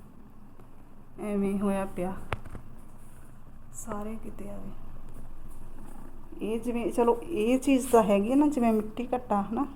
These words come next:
ਵਿੱਚ ਤੁਹਾਨੂੰ ਦਿਸ ਰਿਹਾ, ਪਰ ਜਿਹੜੀ ਆਹ ਚੀਜ਼ ਆ ਨਾ, ਵਿੱਚ ਆਹ ਚੀਜ਼, ਇਹ ਇਸ ਤਰ੍ਹਾਂ ਉੱਲੀ ਵਾਂਗੂ ਹੋਇਆ ਪਿਆ, ਜਾਂ ਜਿਵੇਂ ਆਹ ਵਿਚਾਲੇ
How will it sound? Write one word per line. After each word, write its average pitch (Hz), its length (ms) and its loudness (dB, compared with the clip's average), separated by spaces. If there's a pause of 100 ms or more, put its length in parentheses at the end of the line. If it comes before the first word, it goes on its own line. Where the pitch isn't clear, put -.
(120)
ਵਿੱਚ 208 240 -4
ਤੁਹਾਨੂੰ 220 280 0
ਦਿਸ 185 200 0
ਰਿਹਾ, 185 120 -2 (480)
ਪਰ 220 140 10
ਜਿਹੜੀ 233 280 6 (180)
ਆਹ 214 240 8
ਚੀਜ਼ 240 240 4
ਆ 214 60 6
ਨਾ, 247 100 6
ਵਿੱਚ 277 280 4
ਆਹ 202 120 4
ਚੀਜ਼, 208 260 0 (460)
ਇਹ 220 180 2
ਇਸ 214 120 0
ਤਰ੍ਹਾਂ 196 180 0
ਉੱਲੀ 196 280 2
ਵਾਂਗੂ 185 260 2
ਹੋਇਆ 190 200 2
ਪਿਆ, 170 260 2 (500)
ਜਾਂ 196 140 4
ਜਿਵੇਂ 185 260 0
ਆਹ 190 160 4
ਵਿਚਾਲੇ 180 420 0